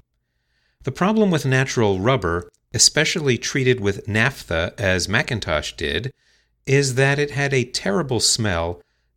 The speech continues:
and it was stiff. When the idea was brought to the U S A, which has a tendency for a wider range of temperatures than Britain,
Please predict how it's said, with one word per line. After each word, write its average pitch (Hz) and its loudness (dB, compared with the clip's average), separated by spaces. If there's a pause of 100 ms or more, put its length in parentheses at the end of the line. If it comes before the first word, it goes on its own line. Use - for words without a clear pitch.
and 135 2
it - 0
was 113 2
stiff. - -2 (1080)
When 127 4
the 135 4
idea 120 4
was 143 0
brought 113 2
to - -6
the 135 -4
U 113 2
S 95 2
A, 82 -2 (560)
which 147 0
has 147 0
a - 0
tendency 135 -2
for 120 -2
a 101 2
wider 113 2
range 101 -2
of 90 -8
temperatures 95 -4
than 87 -6
Britain, 110 -2